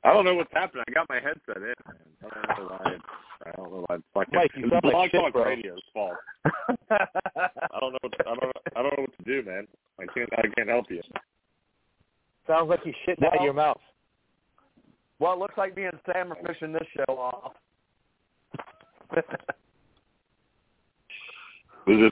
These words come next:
Speaker 1: be-, is this any better?
Speaker 3: Yeah.
Speaker 2: Yeah, it's way better.
Speaker 1: Okay. All right. Anyways, um, I, I
Speaker 2: No, it's not
Speaker 1: can't
Speaker 2: better.
Speaker 1: make that call. Did you know?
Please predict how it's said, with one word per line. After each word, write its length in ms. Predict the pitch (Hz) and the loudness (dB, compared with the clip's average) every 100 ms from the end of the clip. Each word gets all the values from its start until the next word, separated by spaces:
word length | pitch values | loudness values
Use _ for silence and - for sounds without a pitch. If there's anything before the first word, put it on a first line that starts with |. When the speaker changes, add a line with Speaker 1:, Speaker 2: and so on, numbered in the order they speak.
| - | 6
Speaker 1:
be-, 220 | - - | 0 0
is 60 | 104 | -4
this 100 | 107 117 | 0 0
any 140 | 110 | 0
better? 280 | 92 95 107 - _ _ _ _ _ _ _ _ - - - - - - | 0 0 0 -4 _ _ _ _ _ _ _ _ -20 -20 -20 -16 -4 2
Speaker 3:
Yeah. 100 | 117 | 6
Speaker 2:
Yeah, 200 | 110 - | 6 6
it's 140 | - | 2
way 160 | - 143 | 2 4
better. 280 | 113 - - _ _ _ _ _ _ _ _ _ _ _ _ _ _ 87 | 2 -2 -8 _ _ _ _ _ _ _ _ _ _ _ _ _ _ -12
Speaker 1:
Okay. 300 | 82 76 69 - - - - _ - - - - _ _ _ _ _ _ _ _ _ _ - - - | -8 -8 -10 -14 -18 -18 -20 _ -20 -20 -20 -20 _ _ _ _ _ _ _ _ _ _ -20 -20 -8
All 220 | 90 90 | -2 -2
right. 180 | 78 73 - _ _ _ _ _ _ - - | -2 -6 -12 _ _ _ _ _ _ -2 0
Anyways, 320 | 139 123 107 95 92 - - _ 139 | 2 2 0 -4 -12 -20 -20 _ 0
um, 400 | 151 151 - 95 _ _ _ _ _ _ _ _ _ _ - | 2 2 -2 -12 _ _ _ _ _ _ _ _ _ _ -20
I, 60 | - - | -20 -10
I 40 | 131 | -2
Speaker 2:
No, 240 | 143 143 | 4 4
it's 80 | 139 | 4
not 160 | 151 135 | 2 2
Speaker 1:
can't 140 | 120 | 2
Speaker 2:
better. 100 | 107 101 | 2 -2
Speaker 1:
make 100 | - | -4
that 120 | 208 - | -6 -6
call. 120 | 226 - | -8 -8
Did 140 | 196 | -12
you 140 | 262 226 | -12 -8
know? 160 | 185 | -4